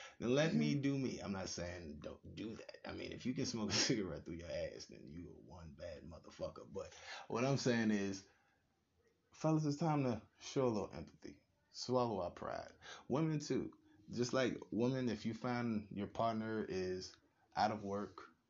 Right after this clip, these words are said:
Speaker 1: and you one of those women who hasn't always been out of work, now, if you met him while he was out of work, then that's on you. You knew what the fuck you were getting into. But if something happens,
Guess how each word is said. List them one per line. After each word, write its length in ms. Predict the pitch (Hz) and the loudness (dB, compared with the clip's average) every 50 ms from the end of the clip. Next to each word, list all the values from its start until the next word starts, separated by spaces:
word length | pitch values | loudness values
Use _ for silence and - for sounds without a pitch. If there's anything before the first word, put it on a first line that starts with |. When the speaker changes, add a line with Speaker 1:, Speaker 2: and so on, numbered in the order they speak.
| _ _ _ _ _ - - _ - - | _ _ _ _ _ -20 -20 _ -12 -8
Speaker 1:
and 340 | 92 90 85 82 85 85 92 | -8 -6 -6 -6 -6 -4 -2
you 120 | 98 101 | -2 -2
one 180 | 101 104 104 104 | 0 0 0 0
of 60 | 98 | 0
those 200 | 98 98 95 98 | 0 0 -2 -2
women 320 | 95 98 95 95 95 95 95 | -2 -2 -2 0 0 0 -2
who 180 | 95 92 90 90 | -2 -2 -4 -4
hasn't 440 | 85 87 95 95 95 101 101 92 95 - _ _ | -2 -2 0 0 0 -2 -2 -4 -6 -10 _ _
always 400 | - 82 82 107 113 117 117 113 | -4 -2 -2 0 0 0 0 0
been 240 | 110 110 117 123 127 | -2 -2 -2 -2 -2
out 140 | 131 135 135 | -2 0 0
of 80 | 135 | 2
work, 240 | 135 143 151 156 156 - - - - _ _ _ _ _ _ _ _ _ - - - - - - - - _ - - - - _ _ _ _ _ _ _ _ _ - | 2 2 2 2 0 -4 -10 -20 -20 _ _ _ _ _ _ _ _ _ -20 -20 -20 -20 -20 -20 -20 -20 _ -20 -20 -20 -20 _ _ _ _ _ _ _ _ _ 4
now, 160 | 123 123 127 | 6 6 6
if 140 | 131 - 131 | 4 4 4
you 80 | 131 | 4
met 220 | 117 113 123 - - | 4 6 6 6 4
him 160 | 123 113 101 | 4 2 2
while 160 | 95 90 - | 2 0 0
he 80 | 87 92 | 0 -2
was 100 | 92 92 | -2 0
out 140 | 87 87 87 | 0 2 2
of 40 | |
work, 160 | 87 87 87 - | 0 -2 -4 -4
then 100 | - - | -2 0
that's 180 | - - - | 0 0 0
on 80 | - 92 - | 0 -4 -6
you. 80 | - | -4
You 220 | - - 135 160 175 | -2 0 2 4 4
knew 140 | - - | 4 2
what 120 | 175 78 - | 0 -4 -10
the 80 | - | -12
fuck 180 | - - 60 - - | -8 -8 -8 -8 -8
you 60 | - | -12
were 60 | - - | -14 -12
getting 140 | - - | -14 -12
into. 120 | - - 90 | -10 -8 -6
But 160 | 95 95 92 | -6 -4 -4
if 80 | 98 - | -4 -2
something 380 | - 147 160 151 147 135 120 104 | 0 0 2 2 0 0 -2 -2
happens, 800 | - - - 110 107 104 - - - - - - - - - | -2 -2 0 0 0 0 -2 -6 -10 -12 -10 -10 -10 -10 -10